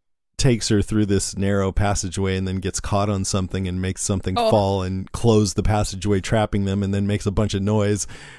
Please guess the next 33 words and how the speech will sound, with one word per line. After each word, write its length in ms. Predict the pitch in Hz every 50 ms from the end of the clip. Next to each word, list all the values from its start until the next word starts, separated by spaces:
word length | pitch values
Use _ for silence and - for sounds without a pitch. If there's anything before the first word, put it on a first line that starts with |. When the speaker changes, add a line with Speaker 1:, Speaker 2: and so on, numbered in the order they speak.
| - - -
Speaker 1:
I'm 100 | 113 113
like, 200 | 113 117 113 - - - -
Speaker 2:
<laughs> 80 | - -
Speaker 1:
"Dude!" 720 | 262 262 269 277 269 233 190 160 135 120 110 - - - - - - - - - _ - _ _ _ - - - - - 571 - - - - 381 330 - _ - 480 571 - 587 587 -
Speaker 2:
I've 200 | 349 294 294 302
written 340 | 302 320 320 311 330 370 277
down 280 | - 269 262 254 254
"fucking 840 | 254 - - - - - 381 370 370 359 - 349 339 330 285 262 240
Virgil" 680 | 220 247 330 381 392 415 403 330 - 339 330 302 269
Speaker 1:
Yeah. 60 | 208 196
Speaker 2:
at 100 | 254 -
that 400 | - - - 214 247 233 - -
point. 720 | - - 247 - 269 269 - 277 294 - - - 262 359 _ _ - - - -
Speaker 1:
And, 160 | - 151 156 -
and 180 | - 170 180
I'm 140 | 190 196 202
like, 220 | 208 208 202 185 -
"Why 220 | 165 196 196 208
did 120 | 226 240 226
Michonne 420 | 220 208 - - 226 220 214 202
agree 420 | 175 135 - - 151 185 220 220 180
to 100 | 143 131
help 260 | 143 175 202 214 -
him 80 | 170
with 140 | 123 117 107
this 220 | - 104 98 - -
when 80 | 104
she 180 | 98 - 123 117
knows 460 | 113 123 139 156 151 143 110 - - - - - - - - _ -
they're 160 | - 117 120 113
probably 640 | - 143 139 139 147 139 117 113 110 104 98 - _ _ _ - 101 - _ _ _ - - - -
walkers?" 540 | 107 113 127 151 147 - 120 120 117 - -
And, 260 | - 147 170 170 160